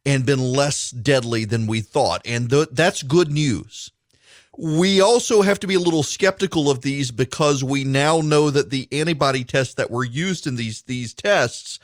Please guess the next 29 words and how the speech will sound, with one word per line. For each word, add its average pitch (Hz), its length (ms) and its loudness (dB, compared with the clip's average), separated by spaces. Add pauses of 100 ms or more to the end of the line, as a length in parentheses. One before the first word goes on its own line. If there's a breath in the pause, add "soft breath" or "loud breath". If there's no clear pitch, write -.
(260 loud breath)
actually 160 380 0
generate 151 400 0
a 139 60 2
very 156 480 2
high 147 320 0
rate 143 320 0
of 123 80 -2
false 120 240 0
positives. 85 640 -4 (1120)
So 156 420 2 (260 loud breath)
they 160 220 0
may 196 240 2
actually 170 320 0
be 147 180 -2
showing 170 580 2
more 185 220 6
viral 151 440 2
spread 139 400 0
than 127 100 0
there 123 160 0
actually 107 420 -4
is 107 400 0
because 131 280 -2
of 117 60 -6
the 107 40 -6
false 107 200 -2
positives. 127 440 -2
And 120 80 -4
also 135 460 0